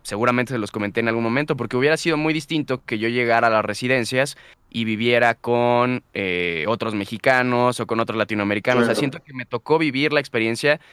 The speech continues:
Speaker 1: de conocer también cómo viven los españoles, al menos,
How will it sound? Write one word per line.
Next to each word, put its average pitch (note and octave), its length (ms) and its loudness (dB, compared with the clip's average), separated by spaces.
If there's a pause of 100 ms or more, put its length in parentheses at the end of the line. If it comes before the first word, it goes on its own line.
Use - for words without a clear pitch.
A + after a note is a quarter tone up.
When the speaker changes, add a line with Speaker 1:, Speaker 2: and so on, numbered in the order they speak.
(220)
Speaker 1:
de A2+ 260 0
conocer A#2+ 380 -2
también D3 460 0
cómo C3 420 0
viven A#2+ 420 0
los G#2+ 220 2
españoles, G2+ 640 -4
al G2 140 -4
menos, G2+ 320 -4